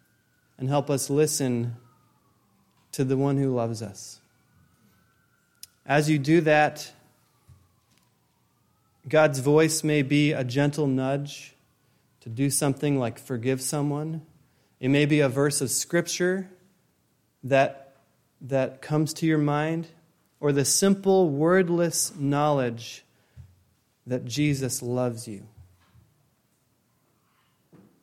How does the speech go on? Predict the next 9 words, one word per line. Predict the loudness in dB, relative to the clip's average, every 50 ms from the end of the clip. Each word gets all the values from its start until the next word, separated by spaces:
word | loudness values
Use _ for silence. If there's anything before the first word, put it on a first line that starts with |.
| _ _ _ _ _ _ _ _ _ _ _ _ _ _ _ _ _ _ _ _ _ _ _ _ _ _
And | -6 -4 0
so | 2 4
I | 4
want | 6 4 4 4
to | 4
do | 4 4 2 2
this | 2 2 -2 0 0
right | 0 0 0 -2
now | -2 -4 -4 -4 -6 -10